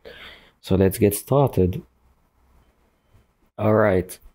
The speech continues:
this is the average or the basic Castle Wars setup for Zamorak base on the spawn floor. It uses six Cades,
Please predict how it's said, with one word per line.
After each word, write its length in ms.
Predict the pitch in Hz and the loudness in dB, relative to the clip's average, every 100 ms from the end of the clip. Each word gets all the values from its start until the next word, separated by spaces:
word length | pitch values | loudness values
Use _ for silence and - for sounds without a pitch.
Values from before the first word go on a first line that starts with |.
| _ | _
this 260 | 95 98 - | -2 0 2
is 160 | 131 120 | 2 2
the 180 | 101 | 0
average 540 | - 98 95 98 113 113 | 2 0 2 0 0 0
or 160 | - | 0
the 80 | 87 | 2
basic 540 | 90 87 90 - 95 - | 2 2 0 0 -2 0
Castle 300 | 95 - 92 | -2 0 2
Wars 220 | 98 95 | 2 0
setup 440 | - 92 92 87 | -2 0 0 -2
for 240 | - 90 90 | -2 0 2
Zamorak 600 | 92 92 90 90 90 - | 2 2 2 2 0 2
base 440 | 85 87 87 - | 2 2 0 -6
on 220 | - 90 90 | -2 2 2
the 80 | |
spawn 320 | 90 - 98 98 | 0 0 0 0
floor. 400 | - 98 120 - _ - - - - - | 0 2 0 -4 _ -20 -16 -16 -18 -4
It 160 | 104 - | -2 2
uses 460 | 101 95 98 92 - | 2 4 2 0 -4
six 360 | - - 117 - | -2 0 0 -2
Cades, 440 | - 92 113 - | 0 2 0 -4